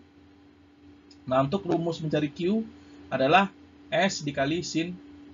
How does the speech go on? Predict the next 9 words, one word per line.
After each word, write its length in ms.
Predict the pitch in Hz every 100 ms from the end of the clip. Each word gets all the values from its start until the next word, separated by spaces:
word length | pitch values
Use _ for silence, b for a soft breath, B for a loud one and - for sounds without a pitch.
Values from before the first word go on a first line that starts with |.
| -
eh, 120 | - 123
theta. 400 | 131 123 127 110 113
Nah, 160 | 135
karena 480 | - 139 143 190 226
di 160 | 202 165
sini 240 | 175 170
Q 240 | - 160 156
aksen, 400 | 196 - 151 170
maka 240 | 139